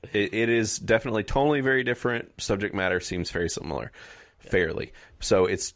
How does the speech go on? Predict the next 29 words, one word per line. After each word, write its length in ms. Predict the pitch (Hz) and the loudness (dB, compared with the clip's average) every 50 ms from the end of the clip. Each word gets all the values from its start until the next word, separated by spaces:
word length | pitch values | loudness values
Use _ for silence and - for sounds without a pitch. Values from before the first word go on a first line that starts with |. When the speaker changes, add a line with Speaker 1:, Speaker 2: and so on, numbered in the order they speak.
| - - - | -10 -8 -6
Speaker 1:
interesting. 420 | 117 107 110 110 - 113 107 101 | -4 -4 -4 -4 -4 -2 -2 0
I 120 | 95 90 90 | 2 2 4
will 200 | 90 90 90 85 | 4 4 4 4
probably 500 | - - 95 98 98 92 90 92 95 92 | 2 2 2 2 2 2 0 0 0 -2
keep 380 | - - 110 95 87 - - | -2 -4 -6 -6 -6 -4 -2
reading 380 | 92 92 95 95 92 92 90 92 | -2 0 0 0 -2 -4 -4 -4
and 200 | 92 92 95 98 107 | -4 -2 0 2 2
watching 520 | 110 110 107 - 110 107 107 104 104 104 | 2 2 2 0 -2 -2 -2 -2 -2 -2
and, 300 | - 85 87 90 87 - | -4 -2 -4 -4 -6 -6
and 260 | - 85 85 87 87 | -6 -8 -8 -8 -8
kinda 220 | - - - 85 85 | -8 -6 -6 -4 -4
going 240 | 85 92 87 85 | -2 0 0 0
through. 320 | - - 127 120 117 117 110 | 0 0 0 2 2 2 2
And 140 | 98 90 - | 0 0 0
so 180 | - 87 87 | 0 2 2
I'm 220 | 87 85 85 90 92 | 2 2 0 -2 -6
interested 480 | 90 90 - - - - - 95 90 | -6 -6 -8 -8 -8 -8 -6 -6 -4
to 80 | 92 85 | -4 -6
see 300 | - - 92 90 87 87 | -4 -4 -4 -4 -2 0
where 180 | 87 85 82 | 0 0 0
I 60 | 82 80 | 0 -2
sit 460 | - - - 90 87 85 85 - - - - - - - - | -4 -4 -2 -2 -2 -2 -4 -8 -10 -18 -20 -20 -20 -14 -6
and 160 | - 82 85 | -4 -2 -2
actually 300 | 80 78 80 - - 85 | -2 -2 -4 -4 -4 -2
where 160 | 80 78 78 80 | 0 0 0 0
Matt 220 | 78 78 78 - | -2 -4 -4 -6
and 80 | - - | -6 -4
Xena 200 | - 90 82 82 | -4 -2 -2 -4
sit 260 | - - 87 85 - | -4 -2 -2 -4 -4